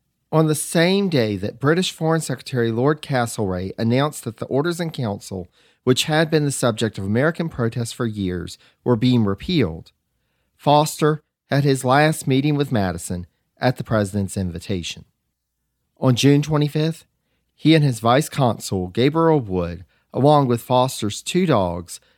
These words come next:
departed from Washington, D C, and traveled first to Baltimore, then to New York City, before boarding a ship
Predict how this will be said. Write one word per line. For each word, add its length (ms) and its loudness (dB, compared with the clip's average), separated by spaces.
departed 500 2
from 160 -2
Washington, 560 0
D 160 -2
C, 360 -8
and 120 -2
traveled 340 4
first 360 0
to 60 -6
Baltimore, 680 -2
then 240 4
to 140 -2
New 100 2
York 240 4
City, 480 -4
before 320 2
boarding 400 4
a 60 0
ship 380 -2